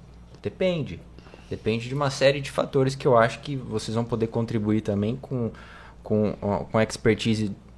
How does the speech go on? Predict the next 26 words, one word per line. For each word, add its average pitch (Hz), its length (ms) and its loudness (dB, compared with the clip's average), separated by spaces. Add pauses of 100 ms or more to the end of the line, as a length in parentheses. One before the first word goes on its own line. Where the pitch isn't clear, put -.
(320)
fo-, - 340 2
de 117 140 2
fora 147 340 10
do 151 140 -2
direito. 113 480 2
No 110 160 -4
meu 135 220 2
olhar 131 340 4
do 104 100 -4
direito, 117 540 0 (800)
eu 104 220 2
trago 120 320 6
justamente 143 580 -2
isso. 127 380 -4
Existe 98 280 -8
uma 117 120 -6
separação 131 640 -2
jurídica 110 500 -6
aí 110 220 -4 (840)
e 104 220 -4
você 117 240 2
precisa 120 340 -2
fazer 123 240 2
acontecer. 120 600 -2 (380)
Primeiro 92 300 -4
ponto. 104 460 0